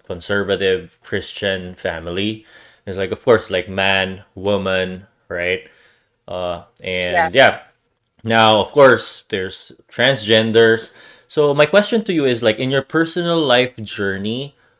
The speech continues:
Speaker 1: what was, or what were the moments that kind of helped you realize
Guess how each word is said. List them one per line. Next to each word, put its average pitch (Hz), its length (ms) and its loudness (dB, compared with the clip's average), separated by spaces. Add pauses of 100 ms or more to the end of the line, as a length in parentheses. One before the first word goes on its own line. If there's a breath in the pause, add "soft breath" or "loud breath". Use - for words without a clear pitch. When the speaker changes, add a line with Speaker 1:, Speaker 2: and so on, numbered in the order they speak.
(340)
Speaker 1:
what 143 300 0
was, 175 380 -4
or 123 260 2
what 135 260 2
were 156 340 4
the 127 180 0
moments 113 720 -2
that 113 480 2
kind 113 300 -2
of 107 180 0
helped 107 340 -2
you 113 220 0
realize 113 920 0